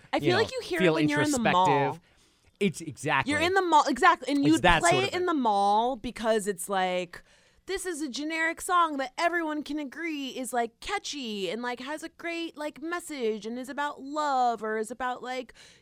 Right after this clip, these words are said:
Speaker 1: you know, like, getting dumped. It's something we can all relate
Speaker 2: Mm-hmm.
Speaker 1: to. It's, like, so,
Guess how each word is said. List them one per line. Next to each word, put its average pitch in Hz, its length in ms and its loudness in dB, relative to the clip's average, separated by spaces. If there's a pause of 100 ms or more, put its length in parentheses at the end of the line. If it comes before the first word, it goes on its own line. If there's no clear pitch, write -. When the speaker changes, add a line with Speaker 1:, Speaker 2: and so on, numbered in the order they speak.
Speaker 1:
you 302 100 -12
know, 262 880 0
like, 202 440 -8 (200)
getting 277 440 -6
dumped. 247 560 -2
It's 240 120 -10
something 311 200 -8
we 320 80 -10
can 320 160 -10
all 311 260 0
relate 311 300 -4
Speaker 2:
Mm-hmm. 135 180 2
Speaker 1:
to. 131 380 0
It's, 190 160 -8
like, - 280 -10
so, 277 800 -4